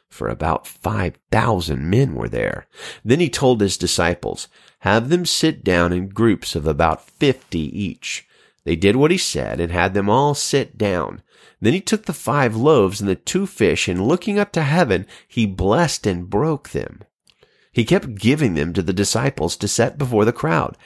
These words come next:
Everyone ate and was filled. They picked up twelve baskets of leftover pieces. While he was praying in private and his disciples were with him,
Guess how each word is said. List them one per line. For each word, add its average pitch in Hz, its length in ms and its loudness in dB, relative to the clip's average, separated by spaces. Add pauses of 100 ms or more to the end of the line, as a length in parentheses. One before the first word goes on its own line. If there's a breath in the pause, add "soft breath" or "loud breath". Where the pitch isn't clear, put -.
(320 soft breath)
Everyone 104 760 2
ate 92 460 -2
and 82 160 -6
was 78 140 -4
filled. 80 500 -2 (480 soft breath)
They 101 220 4
picked - 440 0
up 71 300 -2
twelve 139 680 0 (140)
baskets - 720 -4
of 82 160 -4
leftover 90 800 0
pieces. - 720 -10 (580)
While 95 160 4
he 156 80 6
was 156 120 2
praying 113 360 2
in 131 80 0
private 73 540 -6
and 92 120 -2
his 95 160 -4
disciples 110 640 -4
were 78 140 -4
with 104 240 0
him, - 200 -6